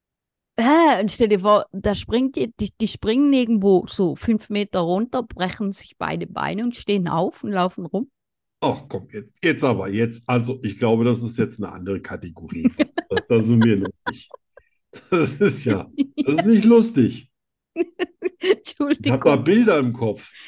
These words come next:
Speaker 1: Ich lach gerade meine Schmerzen weg.
Speaker 2: Ah, ja, das ist, ja.
Speaker 1: Also,
Speaker 2: Das ist ja gut.
Speaker 1: <laughs> es,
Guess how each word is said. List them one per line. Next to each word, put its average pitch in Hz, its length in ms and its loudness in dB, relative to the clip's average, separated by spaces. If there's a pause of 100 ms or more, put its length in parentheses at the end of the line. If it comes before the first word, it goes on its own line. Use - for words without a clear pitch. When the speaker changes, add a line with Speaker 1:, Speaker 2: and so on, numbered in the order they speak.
Speaker 1:
Ich 294 240 0
lach 254 340 0
gerade 220 400 0
meine 202 260 0
Schmerzen 180 560 -6
weg. 143 320 -10 (680)
Speaker 2:
Ah, 123 300 -14 (100)
ja, 131 220 -4
das 127 220 -6
ist, 104 280 -12 (720)
ja. - 280 -8 (500)
Speaker 1:
Also, 202 340 0
Speaker 2:
Das - 180 -8
ist - 60 -12
ja 123 80 4
gut. 117 300 2
Speaker 1:
<laughs> - 0 -
es, - 320 -2